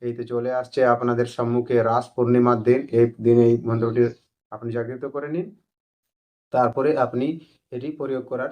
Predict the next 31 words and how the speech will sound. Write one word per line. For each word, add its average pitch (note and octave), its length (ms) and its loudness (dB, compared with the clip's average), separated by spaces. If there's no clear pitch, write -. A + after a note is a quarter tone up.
চেষ্টা B2 320 -8
করবেন। G#2 420 -16
দেখবেন C#3 380 2
আপনি B2 440 -12
আতঙ্ক B2 380 -2
লাগা B2+ 340 0
রোগীকে B2+ 520 -2
খুব B2+ 180 -2
সহজেই B2+ 500 2
সুস্থ C#3+ 200 -8
করে B2+ 240 -2
তুলতে A#2+ 280 -4
পারছেন। G#2+ 520 -6
বন্ধু, C3 300 2
যদি C#3 200 0
ভিডিওটি B2+ 300 -2
ভালো B2 240 0
লেগে C#3 200 -2
থাকে, C#3+ 200 -2
ভিডিওটিকে A#2+ 340 0
একটি B2 160 0
লাইক A#2+ 300 6
অবশ্যই B2 340 0
করবেন। C3+ 340 0
আর A2 80 -10
চ্যানেলে B2+ 340 0
যদি B2+ 140 0
প্রথমবার C3 460 2
এসে B2 140 -6
থাকেন, B2+ 260 -2
চ্যানেলটিকে B2 500 0